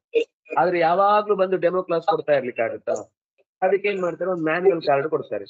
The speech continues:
ಇದನ್ನ ನೋಡ್ಕೊಂಡು ಇದರ ಮೂಲಕ ಯಂತ್ರದ ಬಳಕೆ ಹೇಗೆ ಅಂತ ತಿಳ್ಕೊಳ್ಳಿ. ಹಾಗೆ ಈ ಜಗತ್ತು ಅನ್ನೋ ಒಂದು ಅಪರೂಪದ ಯಂತ್ರವನ್ನು ಸೃಷ್ಟಿಸಿ ಭಗವಂತ ತನ್ನ ಕಂಪನಿಯ ವ್ಯವಸ್ಥೆ ಲೋಕಕ್ಕೆ ಉಪಕಾರ ಆಗ್ಲಿ ಅಂತ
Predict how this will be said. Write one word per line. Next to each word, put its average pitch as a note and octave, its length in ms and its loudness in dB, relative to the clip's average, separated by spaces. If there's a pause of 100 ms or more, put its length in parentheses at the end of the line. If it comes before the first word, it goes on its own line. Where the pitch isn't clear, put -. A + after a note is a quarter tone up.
(140)
ಇದನ್ನ E3+ 300 2
ನೋಡ್ಕೊಂಡು D#3 400 0
ಇದರ E3 260 -4
ಮೂಲಕ C#3 320 -6 (160)
ಯಂತ್ರದ D3 300 -2
ಬಳಕೆ B2+ 340 -2
ಹೇಗೆ C3 320 -2
ಅಂತ A2 220 -8
ತಿಳ್ಕೊಳ್ಳಿ. A2+ 540 0 (760)
ಹಾಗೆ F3+ 240 0
ಈ F3 140 0
ಜಗತ್ತು C3 480 -4
ಅನ್ನೋ F#3 160 -4
ಒಂದು E3 160 -4
ಅಪರೂಪದ F3 520 0
ಯಂತ್ರವನ್ನು D#3 580 -4
ಸೃಷ್ಟಿಸಿ A#2 720 -6 (480)
ಭಗವಂತ F3+ 380 0
ತನ್ನ D3+ 300 -4
ಕಂಪನಿಯ E3 600 -4
ವ್ಯವಸ್ಥೆ D3 520 -2
ಲೋಕಕ್ಕೆ C#3 420 -2
ಉಪಕಾರ C#3+ 360 0
ಆಗ್ಲಿ B2 300 -2
ಅಂತ G#2+ 200 -10